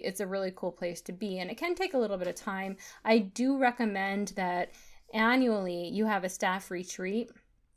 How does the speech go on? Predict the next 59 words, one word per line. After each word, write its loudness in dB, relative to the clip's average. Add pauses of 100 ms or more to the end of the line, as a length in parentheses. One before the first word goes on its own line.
(440)
that 2
your 0
board -4
members -4
also -2
attend, -2 (340)
and 0
that -4
you 4
talk -4
about 2
these -6
things, -6
that -2
you 0
actually 0
go 0
over 0
them -4 (240)
and 6
you 2
get 0
input 0
from -8
everybody -4
on -6
your -12
team. -4 (240)
So 0
does 2
it -2
still -2
make 0
sense -8
with -4
the -2
direction -4
that -6
we're -4
going -6
today? -8 (260)
You -2
know, -2
does 0
anything 0
need -6
to -8
be -4
amended? 0
Does -4
it -6
need -10
to -10
be -14
added? 0
You -4
know, -2
it's -4
kind -6